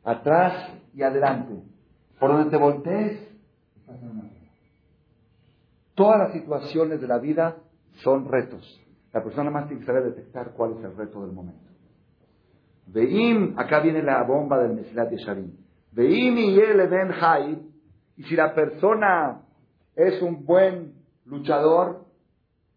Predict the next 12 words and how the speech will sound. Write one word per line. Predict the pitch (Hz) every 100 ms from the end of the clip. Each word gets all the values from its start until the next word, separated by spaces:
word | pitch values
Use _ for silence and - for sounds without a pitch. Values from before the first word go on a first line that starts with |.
| _ _
veinateach | 117 160 170 160 170 196 220 214 165
hamilchama | 180 175 160 160 160 170 196
mikol | 190 170 165 190 214
hatzadim, | 190 139 156 147 143 147 - _ _ _ _ _ -
y | 143
gana | 151 208 220 202
la | 175
batalla | 165 - 202 214 208 190
de | 170
todos | 165 196 214 202
los | 180 139
lados, | 151 151 170 180